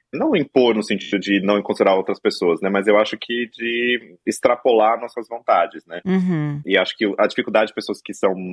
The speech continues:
Speaker 1: ah, mais caladas ou introspectivas, seja como a gente qualifica,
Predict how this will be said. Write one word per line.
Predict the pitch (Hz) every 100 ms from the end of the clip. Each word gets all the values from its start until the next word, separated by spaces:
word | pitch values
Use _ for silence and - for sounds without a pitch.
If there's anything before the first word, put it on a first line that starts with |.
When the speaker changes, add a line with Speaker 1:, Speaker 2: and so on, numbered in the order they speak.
| 87
Speaker 1:
ah, | - 82 82 80
mais | 85 82
caladas | - 85 98 95 85 -
ou | 87 85
introspectivas, | 82 - - - - 101 87
seja | 87 82
como | 92 87
a |
gente | 80 82
qualifica, | - 87 85 - 113 107